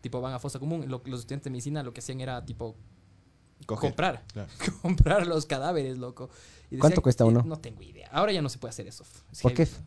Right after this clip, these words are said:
Speaker 1: Porque no <laughs> seas lo caso. Porque es ilegal. En esas, o sea, eran otras
Speaker 3: ¿Y en
Speaker 1: épocas.
Speaker 3: ese entonces no era il-, no era ilegal?
Speaker 1: No,
Speaker 3: ¿Por qué
Speaker 1: en
Speaker 3: no
Speaker 1: esas
Speaker 3: había la ley
Speaker 1: épocas,
Speaker 3: o qué?
Speaker 1: o sea, en esas épocas valía verga todo, bro.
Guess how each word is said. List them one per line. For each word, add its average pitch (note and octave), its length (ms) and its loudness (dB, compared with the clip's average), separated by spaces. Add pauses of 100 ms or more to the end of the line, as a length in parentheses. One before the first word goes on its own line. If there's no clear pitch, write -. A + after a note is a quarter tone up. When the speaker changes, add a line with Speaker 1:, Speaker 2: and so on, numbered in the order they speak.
(100)
Speaker 1:
Porque C#3+ 200 -10
no C3 120 -8
<laughs> - 40 -16
seas - 380 -12
lo - 100 -14
caso. - 360 -12 (260)
Porque D3+ 220 -4
es F3+ 100 -2
ilegal. F3 280 -6 (540)
En E3+ 80 -8
esas, F3+ 160 -8 (120)
o - 60 -8
sea, A3+ 180 -4
eran A#3 180 -4
otras A#3+ 220 -6
Speaker 3:
¿Y A#3+ 40 0
en B2+ 60 10 (100)
Speaker 1:
épocas. B2+ 140 10
Speaker 3:
ese A#2+ 80 0
entonces A2+ 180 6
no A#2+ 60 10
era A#2+ 100 8
il-, F#2 160 4
no A2+ 120 10
era A#2 100 8
ilegal? G#2 320 4
Speaker 1:
No, D#2 80 -8
Speaker 3:
¿Por G2 80 2
qué - 80 4
Speaker 1:
en G#2+ 40 8
Speaker 3:
no G2+ 60 8
Speaker 1:
esas - 20 6
Speaker 3:
había G#2+ 100 8
la F#2+ 80 6
ley B2+ 140 6
Speaker 1:
épocas, G#2+ 60 6
Speaker 3:
o - 40 0
qué? F#2+ 200 2 (120)
Speaker 1:
o - 80 -14
sea, A#3+ 120 -12
en - 40 -10
esas - 140 -12
épocas A3+ 240 -8
valía A3+ 180 -8
verga F#3+ 240 -10
todo, D3+ 240 -10
bro. B2+ 220 -12